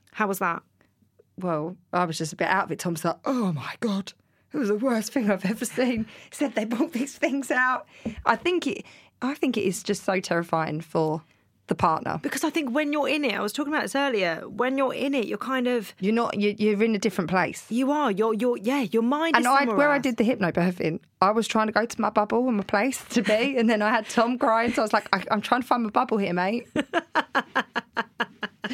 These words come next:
Speaker 2: Trying to surround myself. <laughs>
Speaker 1: And you're in my bubble and you're
Speaker 2: Yeah.
Speaker 1: crying.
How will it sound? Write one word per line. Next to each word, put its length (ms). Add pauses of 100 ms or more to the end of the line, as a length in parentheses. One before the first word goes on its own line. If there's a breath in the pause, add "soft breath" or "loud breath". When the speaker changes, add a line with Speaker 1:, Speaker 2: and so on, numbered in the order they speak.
(160)
Speaker 2:
Trying 220
to 60
surround 400
myself. 580 (260)
<laughs> 260
Speaker 1:
And 160
you're 200
in 100
my 100
bubble 280
and 120
you're 100
Speaker 2:
Yeah. 60
Speaker 1:
crying. 500